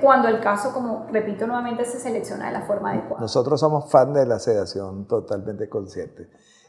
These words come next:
Speaker 2: Un tema que a mí me preocupa como ser humano, como papá, es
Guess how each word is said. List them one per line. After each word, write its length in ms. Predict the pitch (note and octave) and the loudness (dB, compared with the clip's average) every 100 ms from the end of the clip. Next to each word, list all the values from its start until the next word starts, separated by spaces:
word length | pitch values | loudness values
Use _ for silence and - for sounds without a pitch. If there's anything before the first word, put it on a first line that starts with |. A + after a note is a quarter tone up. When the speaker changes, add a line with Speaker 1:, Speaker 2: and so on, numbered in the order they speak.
| _ _ _ - | _ _ _ -2
Speaker 2:
Un 120 | C3+ | 2
tema 240 | F#3 F#3 | 2 2
que 80 | F3+ | 4
a 320 | C#3+ B2+ A#2+ | 2 0 -4
mí 100 | A#2+ | -2
me 80 | B2+ | -2
preocupa 540 | D3+ D#3 B2+ C3+ E3 | 2 2 2 2 4
como 920 | D#3+ D3 C3 A#2 A2 G#2+ G#2 G2+ F#2 - | 4 4 4 4 2 2 -2 -6 -12 -14
ser 240 | - A#2 | -2 2
humano, 640 | A#2+ C3+ C#3+ D3+ F3 F3+ F3 | 4 6 6 6 4 4 4
como 340 | B2+ A2+ A2 | 2 0 -2
papá, 800 | - G2+ A2+ B2+ D#3+ F#3 F#3+ - - - _ | 0 2 8 10 10 8 4 -4 -20 -20 _
es 500 | - B2 C3+ D3 - | 2 4 4 0 -8